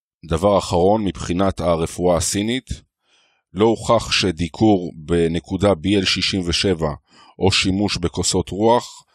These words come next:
מסייע להיפוך. פר הכתפיים.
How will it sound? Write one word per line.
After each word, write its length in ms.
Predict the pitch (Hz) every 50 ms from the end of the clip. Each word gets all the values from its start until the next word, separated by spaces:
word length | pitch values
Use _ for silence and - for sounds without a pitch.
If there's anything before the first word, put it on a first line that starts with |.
| _ _ _ -
מסייע 560 | 85 87 90 - - 90 85 82 85 85 82
להיפוך. 640 | 78 78 76 73 - 71 71 71 - - - - _ _ _ _ _ _ _ _ _ _
פר 160 | - 107 113
הכתפיים. 680 | 113 101 - - 101 87 - - 87 78 76 69 64 -